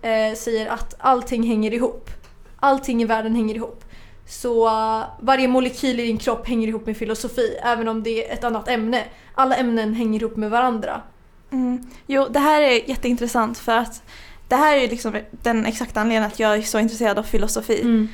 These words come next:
Speaker 2: Jag är väldigt vetenskapsinriktad, liksom, väldigt teknikinriktad. Men den här frågan om tid och rum, det är jätteintressant hur folk brukar separera de två sakerna. Som att, liksom, tid är någonting vi hittar på och rum.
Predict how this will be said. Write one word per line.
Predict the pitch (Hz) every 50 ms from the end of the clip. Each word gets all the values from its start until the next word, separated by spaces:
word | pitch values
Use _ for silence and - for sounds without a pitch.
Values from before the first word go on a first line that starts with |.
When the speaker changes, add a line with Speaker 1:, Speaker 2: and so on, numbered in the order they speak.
| - - -
Speaker 2:
Jag | 240 247 262 262
är | 240
väldigt | 220 226 214 202 220 220 - - - -
vetenskapsinriktad, | 220 220 226 220 220 - 220 208 214 214 - - 220 220 226 240 - - - 208 202 202 196 -
liksom, | - 190 - - 226 226 220
väldigt | 202 208 208
teknikinriktad. | - 220 - 233 214 208 - 208 202 196 208 - - - 226 220 220 - - - - - -
Men | 233 233 233 233 226 220 220 220 - - -
den | - 240
här | 240 240
frågan | 240 - 269 262 254 233 247 240
om | 233 233
tid | - - 254 240 240 233 -
och | 220 220 -
rum, | 277 247 208 214 220 233 226 - - - - - - - - - -
det | 254
är | 254
jätteintressant | 233 285 285 - - 254 262 247 240 240 - 311 285 247 233 233 -
hur | - 240 233 220 220 214 214 208 208 - - - -
folk | - 277 277 277 - - - - -
brukar | 226 226 294 302 285 - 330
separera | - 330 220 - 233 233 220 220 220
de | 214 214 226
två | 220 - 220 226
sakerna. | - - 247 233 - - - - - 233 233 - - - - - - -
Som | - - 226
att, | 226 233 -
liksom, | 214 214 220 220 220
tid | - 262 254 233 196 208
är | 214
någonting | 226 226 233 - 226 220
vi | 214 226
hittar | 226 220 220 220 - 214
på | - - 226 196
och | - - - 208 - -
rum. | - 214 - 226